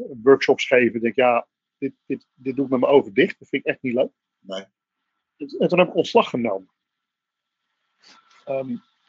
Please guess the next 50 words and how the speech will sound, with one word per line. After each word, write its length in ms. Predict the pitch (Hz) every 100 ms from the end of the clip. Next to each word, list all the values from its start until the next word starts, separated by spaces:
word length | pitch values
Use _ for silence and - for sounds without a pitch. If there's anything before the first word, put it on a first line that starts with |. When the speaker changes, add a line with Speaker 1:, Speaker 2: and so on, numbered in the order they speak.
| _ _ _
Speaker 1:
en 100 | -
ik 60 | 135
weet 140 | 190
dat 80 | 190
ik 80 | 156
dat 140 | 165
tegen 180 | - 139
mijn 120 | 113
moeder 320 | 147 254 120 95
zei. 180 | 95 92 _ _ _ _ _ _ _ _
En, 180 | 156 -
en 80 | 175
ik, 140 | -
ik 120 | - -
zal 140 | 151
nooit 180 | 202 202
haar 160 | 135
blik 200 | 120 277
vergeten 440 | - 156 156 151 147
dat 140 | 139
ze 100 | -
iets 140 | 139 -
had 200 | 165 -
van, 240 | 143 - _ _ _ _ _ _
ze 160 | - 160
keek 200 | 139 123
me 120 | -
aan, 180 | 208 143
zo 140 | 120
van, 100 | 107
"Joh, 140 | 139
weet 120 | 131 -
je, 60 | -
ik 100 | -
hou 200 | 170 208
nog 140 | 131
steeds 280 | - 160 196
van 140 | 226 240
je. 120 | 349 - _ _ _ _ _ -
Maar 100 | -
wat 180 | 101
je 100 | - 104
nou 280 | 113 233
toch 160 | 294 240
gedaan 340 | 240 226 233
hebt?" 200 | 226 339 -
Weet 160 | - 123
je, 160 | 359 -
dat, 160 | 139 120 _ _ _ _ _ _ _ _ _ _ _ _ _
nou, 200 | -